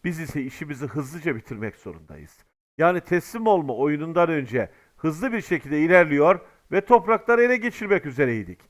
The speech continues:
Ama bir anda teslim olma durumları, teslim olma sözleriyle bizi oyalamaya başladılar. Şimdi de yer altından teröristlerce tehditler savruluyor. Bu oyunu böylece devam ettirerek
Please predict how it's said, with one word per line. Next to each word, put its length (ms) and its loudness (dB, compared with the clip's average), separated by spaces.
Ama 280 0
bir 80 2
anda 360 4
teslim 420 -4
olma 320 2
durumları, 580 -2
teslim 420 -2
olma 300 2
sözleriyle 680 0
bizi 240 -2
oyalamaya 560 6
başladılar. 600 -8
Şimdi 260 -6
de 60 0
yer 220 0
altından 640 4
teröristlerce 880 0
tehditler 580 2
savruluyor. 600 -4
Bu 160 2
oyunu 380 0
böylece 460 4
devam 280 2
ettirerek 600 0